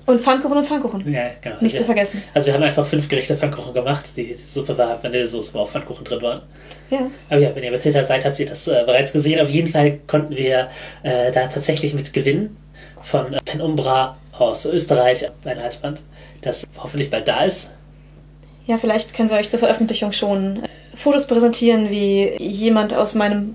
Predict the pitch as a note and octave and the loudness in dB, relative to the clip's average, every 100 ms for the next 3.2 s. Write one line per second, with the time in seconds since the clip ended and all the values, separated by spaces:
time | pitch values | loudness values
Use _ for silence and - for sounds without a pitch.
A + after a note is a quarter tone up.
0 | - - G#3 G#3 A3 G3+ F#3+ - - F#3+ | -8 -2 -2 0 -2 -2 -4 -8 -6 -2
1 | G3 - - - A3+ A3+ A3 G3+ F#3+ D#3 | -2 -4 -18 -2 0 2 4 4 4 -2
2 | - - - - - D#3 C3+ C#3+ - D3 | -8 -18 -16 -16 -4 2 2 2 -2 -2
3 | - | 0